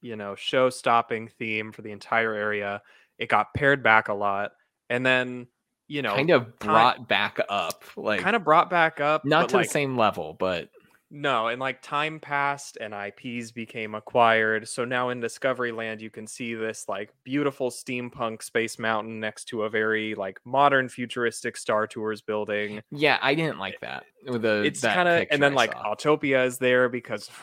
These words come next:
Speaker 1: <sighs> gotta have Autopia. Um, and the, the whole Space Mountain thing, like, it started out as, um, well, I think the original name of it was Discovery Mountain,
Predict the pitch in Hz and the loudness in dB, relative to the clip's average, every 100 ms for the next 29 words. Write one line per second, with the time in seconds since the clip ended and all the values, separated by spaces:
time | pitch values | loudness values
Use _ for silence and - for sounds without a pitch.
0 | - 113 107 113 104 104 127 131 143 135 | -6 -4 -4 -6 -6 8 12 12 10 8
1 | 135 143 143 139 151 139 110 107 104 110 | 6 8 6 6 0 -2 -4 -8 -6 -8
2 | _ _ _ _ _ - 131 120 110 113 | _ _ _ _ _ 0 2 2 0 -8
3 | 139 - _ _ _ _ - 151 156 160 | -14 -18 _ _ _ _ -8 -6 0 0
4 | 156 143 _ 143 143 165 165 - 147 139 | -2 -8 _ -4 -2 -2 -2 -4 -4 -4
5 | - 135 135 131 123 107 107 107 107 _ | 0 0 -2 -8 -8 -8 -8 -14 -16 _
6 | _ _ _ _ _ 151 131 117 - 135 | _ _ _ _ _ -10 -8 -8 0 4
7 | 131 143 123 123 120 - - 113 110 107 | 4 4 2 2 0 -4 -8 -4 -2 -4
8 | 110 - 123 110 98 110 139 - _ _ | -8 -12 -8 -6 -6 -10 -16 -18 _ _
9 | _ _ _ _ _ _ _ _ _ 117 | _ _ _ _ _ _ _ _ _ -8
10 | 110 220 175 113 107 147 147 131 110 104 | -4 -4 -4 -8 -4 -6 -4 -4 -4 -6
11 | 107 _ 123 120 135 139 110 110 110 110 | -10 _ -6 -4 -2 -2 -4 -6 -6 -10
12 | - 110 - 127 117 113 104 101 101 104 | -10 -6 -2 0 0 -4 -4 -8 -10 -14
13 | 107 | -14